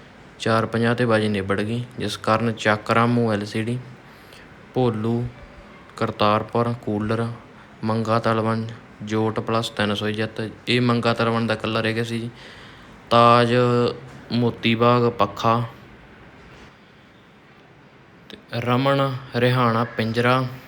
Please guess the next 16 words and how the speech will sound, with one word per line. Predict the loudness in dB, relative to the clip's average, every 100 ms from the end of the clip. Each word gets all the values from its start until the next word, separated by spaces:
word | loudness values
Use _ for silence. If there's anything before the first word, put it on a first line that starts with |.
| -14
ਸੰਨੀ | -8 -2 0 0
ਸਾਂਦਰਾ | 0 0 2 2 0 -2 -10 -20 -8
ਤੇ | -6
ਗਗਨ | -4 -2 0 0 -2 -4 -12 -20 -20 -20 -4
ਧੋਗੜੀ | 0 0 -2 -6
ਜੀ। | -8 -12 -16 -20 -20 -8
ਸੱਤ | 0 0 -2
ਕਬੂਤਰਾਂ | -4 -4 -2 0 0
ਦੀ |
ਇਹਨਾਂ | 0 -2
ਦੀ | 0
ਬਾਜ਼ੀ | 0 0
ਸਾਂਝੀ | -2 -4 -2 -2
ਹੋ | -2
ਗਈ | -2
ਸੀ, | -4 -4